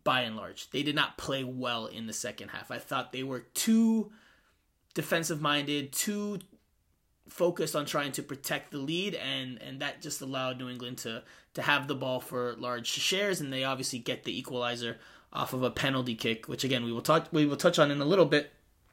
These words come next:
uh, and, and then the game from there, uh, was pretty, was pretty even, was pretty locked. There was no, there was no real big saves from Nick Marsman or, or New England's goalkeeper, so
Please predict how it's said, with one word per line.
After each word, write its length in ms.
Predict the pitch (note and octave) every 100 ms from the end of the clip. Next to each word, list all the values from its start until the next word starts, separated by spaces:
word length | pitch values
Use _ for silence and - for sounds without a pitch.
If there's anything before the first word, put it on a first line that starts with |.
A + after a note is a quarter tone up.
| _ -
uh, 60 | -
and, 420 | C#3 C3 - D3+
and 160 | D#3 F3+
then 140 | F#3
the 80 | F3
game 160 | E3+ E3
from 200 | D#3+ E3
there, 260 | E3 D#3 - - - - _ _ _ _
uh, 260 | - C3+ C3+
was 120 | C3+
pretty, 460 | - - A#3 G3 -
was 100 | D#3
pretty 360 | - A3+ E3 D#3
even, 200 | D3+ D3
was 120 | C#3+
pretty 220 | - F3+
locked. 360 | C#3+ C#3 C3+ -
There 140 | C#3+
was 120 | C#3+
no, 280 | D#3 D3+ D3+
there 120 | D3+
was 100 | E3
no 100 | G3
real 360 | F3 F3+ C#3 A#2 - _
big 220 | F3 E3+
saves 340 | - D#3 D3+ D3
from 100 | C#3
Nick 140 | C3+
Marsman 560 | C#3+ D3+ C#3+ D3 D3 C#3+ - - - -
or, 380 | B2+ C3 B2 -
or 240 | C3 C3
New 200 | C3 C3+
England's 280 | C3 B2+ A#2+
goalkeeper, 560 | D3+ D3+ D3+ D3 D3+
so 400 | C3+ - B2+ A#2+